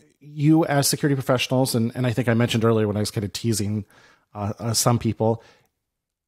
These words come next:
what this will benefit you, even if you still say, "I'm only storing mine on hardware-based fido tokens, I'm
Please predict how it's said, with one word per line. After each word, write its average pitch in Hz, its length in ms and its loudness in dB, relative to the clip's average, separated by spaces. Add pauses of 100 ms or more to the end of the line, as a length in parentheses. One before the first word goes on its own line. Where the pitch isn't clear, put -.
(240)
what 143 280 2
this 175 260 2
will 156 120 6
benefit 127 580 2
you, 113 440 0 (140)
even 170 400 2
if - 220 -4
you 147 160 0
still 151 260 2
say, 135 380 2
"I'm 135 240 2 (100)
only 151 320 2
storing 131 260 4
mine 127 200 4
on 107 100 0
hardware-based 123 960 2
fido 117 340 2
tokens, 110 440 -4
I'm 110 260 0